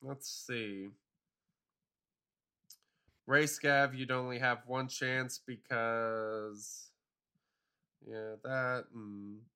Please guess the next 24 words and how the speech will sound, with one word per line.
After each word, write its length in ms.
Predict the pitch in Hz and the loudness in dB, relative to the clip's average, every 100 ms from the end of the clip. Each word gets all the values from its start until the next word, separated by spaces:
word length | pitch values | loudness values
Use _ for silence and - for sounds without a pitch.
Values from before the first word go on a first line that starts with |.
| _ _ _ _ _ - - | _ _ _ _ _ -12 2
hey, 320 | 151 151 147 | 6 6 4
um, 460 | 135 131 120 113 - - | 4 6 4 0 -10 -10
so 440 | - 143 135 123 - _ _ _ _ _ _ _ _ - | 0 6 6 4 -4 _ _ _ _ _ _ _ _ -4
if 60 | |
you 100 | 147 | 2
hang 200 | 160 156 | 6 8
out 140 | 151 147 | 8 10
after 280 | 143 143 135 | 8 6 -2
trivia, 500 | - 147 143 147 143 | 4 6 6 6 4
you'll 200 | 139 127 | 4 2
get 240 | 135 135 | 2 2
to 140 | 143 131 | 0 -2
see 720 | - 143 139 135 131 131 - _ _ - | -2 0 2 2 0 -4 -8 _ _ -10
my 320 | 156 143 139 | -2 6 6
rosy 460 | 135 135 135 127 131 | 6 4 0 -2 -4
self, 540 | - 143 139 139 131 135 | 0 4 6 6 0 -6
Zeta 400 | 127 135 139 135 | 2 2 4 0
Rose. 800 | 127 135 139 147 143 - - 139 - _ 120 | 2 2 4 2 0 -2 -2 -6 -14 _ -8
I'm 180 | 123 | -8
dreading 420 | 117 127 127 151 151 | -4 2 2 2 0
it, 320 | 160 - 131 | -2 -2 4
but, 360 | 139 127 123 - _ _ _ _ _ - | 6 6 4 -2 _ _ _ _ _ 2
I 120 | 139 | 4
mean, 440 | 143 135 127 117 | 6 6 4 0